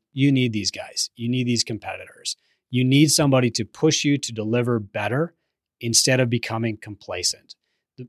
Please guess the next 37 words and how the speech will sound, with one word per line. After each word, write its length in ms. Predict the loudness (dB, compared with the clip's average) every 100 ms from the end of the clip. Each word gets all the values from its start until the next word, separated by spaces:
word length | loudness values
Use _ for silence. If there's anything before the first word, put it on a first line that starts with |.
| -8
If 160 | -4
you 120 | 2 2
have 220 | 2 2
a 60 |
competitor 480 | 2 4 6 6 4
from 200 | 2 0
day 200 | 0 2
one, 380 | 2 2 0 -2 -6 -6
good, 380 | -4 -4 -10 -12
because 260 | -8 -4 -4
you'll 140 | -4
constantly 680 | -6 -6 -2 0 0 -2 -2
be 160 | -2 -4
looking 380 | -6 -8 -10
for 120 | -12 -12
ways 260 | -10 -10
to 120 | -12
be 80 | -14
better. 460 | -8 -6 -6 -8 -16 _ _ _ _ _
Worst 420 | -6 4 8 8 6
case 300 | 4 4 4
is 100 | 2
if 140 | 2
you 80 | 2
have 160 | 2
no 200 | 2 2
competitor 640 | 4 2 0 -4 -4 -4 -4
for 220 | -4 -8
three 400 | -8 -8 0 2
years 640 | 4 4 4 2 0 -2 -2 _ _ -10
and 180 | -6 0
you 80 | 0
don't 340 | 2 4 4
strive 400 | 2 2 0 -2
to 80 | -6
be 100 | -10
better 480 | -8 -6 -6 -4 -4